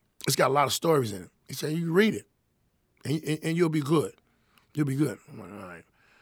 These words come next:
So he, he, sh-, he shoved the book in where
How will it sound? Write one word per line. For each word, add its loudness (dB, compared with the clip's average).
So 4
he, 2
he, -6
sh-, 2
he 0
shoved 4
the -4
book 0
in -10
where -2